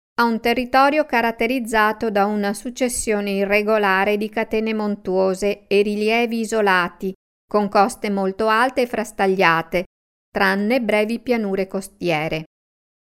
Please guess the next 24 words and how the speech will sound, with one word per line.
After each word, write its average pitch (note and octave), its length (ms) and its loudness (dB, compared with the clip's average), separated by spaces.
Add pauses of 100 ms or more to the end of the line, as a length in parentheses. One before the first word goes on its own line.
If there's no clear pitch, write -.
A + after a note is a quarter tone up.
(280)
La G#3+ 100 0
Sardegna B3+ 500 0
è C#4 60 2
importante A#3 640 -2
meta A#3 360 0
di G#3+ 160 -4
turismo G#3+ 580 -4
per G#3+ 160 -2
le G3 120 0
sue B3 280 0
tradizioni G#3 840 -2
e B3 60 -2
per G3+ 160 -4
il A3+ 160 -6
suo F#3+ 280 -4
mare. D#3+ 520 -4 (580)
Particolarmente G#3+ 840 0
sviluppata G3 680 0
la F#3+ 140 -4
Costa F#3+ 340 -4
Smeralda, F#3+ 760 0 (220)
a F3 40 -4
nord-est F3 520 -4
dell'isola, F3 640 -4